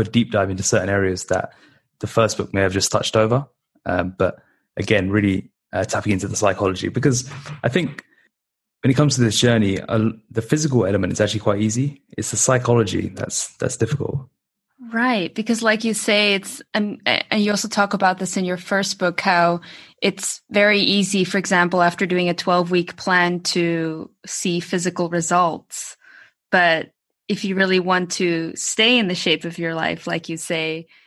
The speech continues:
Speaker 2: um, you have to go much deeper.
Speaker 1: And you have to get used to not seeing tangible results on a regular basis.
Speaker 2: Right.
Speaker 1: You have to get used to just enjoying doing this.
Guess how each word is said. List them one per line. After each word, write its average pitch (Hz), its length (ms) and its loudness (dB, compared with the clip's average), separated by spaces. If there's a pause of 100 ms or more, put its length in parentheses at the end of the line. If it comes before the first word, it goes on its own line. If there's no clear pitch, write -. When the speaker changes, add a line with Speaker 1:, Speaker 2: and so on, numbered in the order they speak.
(160)
Speaker 2:
um, 170 500 0
you 185 120 -6
have 180 140 0
to - 80 -10
go 175 140 -4
much 170 300 -6
deeper. 170 520 -10 (380)
Speaker 1:
And 139 120 4
you 151 60 6
have 156 80 2
to 151 60 2
get 123 80 4
used 139 280 2
to 107 60 2
not 107 180 0
seeing 101 540 2
tangible 107 400 2
results 104 420 2
on 98 60 0
a 95 60 0
regular 98 260 0
basis. - 520 -2 (380)
Speaker 2:
Right. 208 320 -12
Speaker 1:
You 113 60 2
have 127 80 4
to - 80 -8
get 120 100 2
used 117 360 0
to 92 100 -2
just - 400 -4 (340)
enjoying 101 680 0 (640)
doing 104 340 2
this. - 360 -10